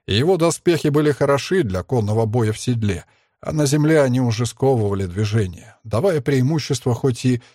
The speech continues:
такому же всаднику, но вооруженному легче Калаврату.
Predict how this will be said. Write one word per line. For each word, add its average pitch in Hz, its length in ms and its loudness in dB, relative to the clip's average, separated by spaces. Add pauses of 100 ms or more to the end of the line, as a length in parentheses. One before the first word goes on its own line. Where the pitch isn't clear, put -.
(160)
такому 123 460 0
же 104 120 -6
всаднику, 101 640 -2
но 113 180 -4
вооруженному 123 800 0
легче 117 520 0
Калаврату. 95 720 -8